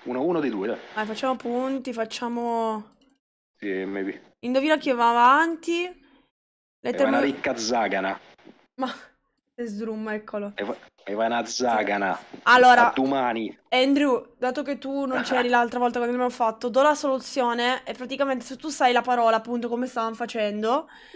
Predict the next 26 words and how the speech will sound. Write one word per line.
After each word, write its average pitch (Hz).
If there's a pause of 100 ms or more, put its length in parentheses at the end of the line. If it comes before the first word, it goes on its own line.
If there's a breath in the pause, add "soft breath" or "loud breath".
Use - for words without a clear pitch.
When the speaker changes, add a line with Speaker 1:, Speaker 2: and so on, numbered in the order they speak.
(160 loud breath)
Speaker 1:
Tu 113
mi 113
seguo. 196
Speaker 2:
ehm, 240
la 247
inserisco 294
io 269
ovviamente, 233
la 226
scrivo 247
bene, 220
perché 202
sbaglio 202
ogni 202
tanto, 208
e -
in 285
quel 302
modo 294
ti 247
dà 226
appunto 226
la 220
soluzione 214
per 214
intero. 202